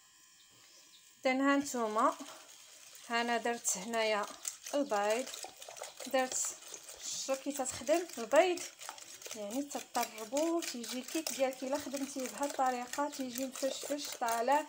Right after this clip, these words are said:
غزال. دابا تشوفوا ان شاء الله يا ربي النتيجه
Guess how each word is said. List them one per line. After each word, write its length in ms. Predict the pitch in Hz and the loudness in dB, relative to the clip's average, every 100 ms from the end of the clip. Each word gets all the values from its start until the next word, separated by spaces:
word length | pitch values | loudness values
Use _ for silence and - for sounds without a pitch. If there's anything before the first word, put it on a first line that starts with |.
| - - - 226 | -6 -14 -10 -8
غزال. 540 | 233 214 233 254 320 - - - - | -6 0 6 8 8 2 -8 -8 -6
دابا 180 | 233 269 | -2 -2
تشوفوا 460 | 285 254 247 277 | -2 -4 -4 0
ان 840 | 320 339 - - - - - - - | 0 0 -10 -14 -14 -14 -14 -12 -4
شاء 260 | - 285 | 0 0
الله 260 | 240 247 240 | 0 -2 -2
يا 160 | 240 | -2
ربي 340 | 226 - 277 311 - - - | -4 -4 -4 -4 -6 -8 -6
النتيجه 720 | 240 233 - 254 247 285 | -6 -4 -6 -2 4 4